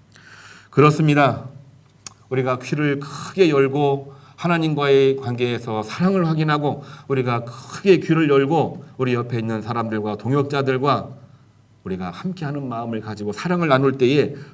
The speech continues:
거기에는 놀라운 능력이 나타납니다. 두 가지로 나타나고 있는데요. 잘 듣는 사람은 담대해질 수밖에 없습니다.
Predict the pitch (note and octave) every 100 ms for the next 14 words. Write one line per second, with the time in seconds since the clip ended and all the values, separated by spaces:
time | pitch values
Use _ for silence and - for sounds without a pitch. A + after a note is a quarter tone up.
0 | - C#3+ C#3+ D3+ C#3+ A2+ G#2 B2+ D3+ F3+
1 | F#3 F#3 F3+ E3 C#3 C#3+ C3+ A2+ F#2 A#2+
2 | C3+ G#2+ G2 F2+ - B2 C3 C3+ A#2 A2+
3 | A#2 A#2 A2 A2 A2+ A2 D3+ C#3+ - -
4 | - - - F#3 E3+ D3+ E3+ D#3 C#3 C3
5 | D#3+ B2+ E2 - - - - - A2 A2+
6 | A#2 A2+ A#2+ A#2+ A#2+ B2 B2 A2+ C#3+ B2
7 | - G2 -